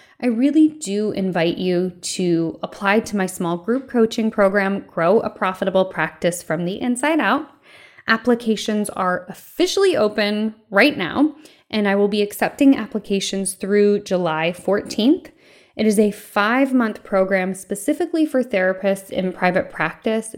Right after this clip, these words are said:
who work in social justice or are of marginalized identities.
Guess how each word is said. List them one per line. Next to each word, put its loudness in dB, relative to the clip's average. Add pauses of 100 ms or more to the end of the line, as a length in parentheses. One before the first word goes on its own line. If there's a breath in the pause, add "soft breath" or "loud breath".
who 0
work -2
in 2
social 0
justice -6
or -8
are 4
of 0
marginalized -2
identities. -2